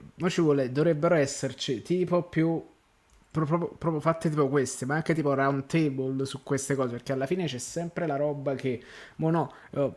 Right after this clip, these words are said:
cioè la mia ragazza ci ha preso, lavora nella comunicazione per capirci, quindi a un certo punto: "No, no, abbiamo fatto una roba con gli N F T perché poi così è, perché sull'associazione e la commercializzazione legata a diversi tipi artisti eccetera".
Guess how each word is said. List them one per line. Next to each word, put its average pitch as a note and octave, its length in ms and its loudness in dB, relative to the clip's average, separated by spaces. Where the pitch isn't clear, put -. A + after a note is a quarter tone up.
cioè - 180 0
la D3 80 2
mia E3 120 4
ragazza D3 520 2
ci - 80 0
ha D3+ 100 2
preso, D3+ 500 0
lavora C#3 280 0
nella C3+ 260 0
comunicazione B2 840 -4
per G#2 180 -10
capirci, G#2+ 480 -8
quindi E3+ 200 2
a D3 40 0
un D3 60 -2
certo E3 240 -2
punto: D#3+ 160 -2
"No, D3 100 -4
no, A#2 120 -6
abbiamo A2 200 -6
fatto C#3 280 -2
una E3 80 0
roba C3 200 -2
con B2+ 140 -4
gli C#3+ 120 -4
N C#3+ 300 -4
F F#3+ 220 -2
T D3 220 0
perché G#2 300 -4
poi C3+ 220 -2
così C3 380 -4
è, G#2+ 160 -6
perché B2 560 -2
sull'associazione C3 840 -4
e A#2+ 40 -4
la B2 140 -4
commercializzazione A#2+ 1160 -4
legata A2 320 -6
a A2 60 -6
diversi A#2+ 520 -8
tipi A2 280 -6
artisti A#2+ 580 -10
eccetera". - 580 -14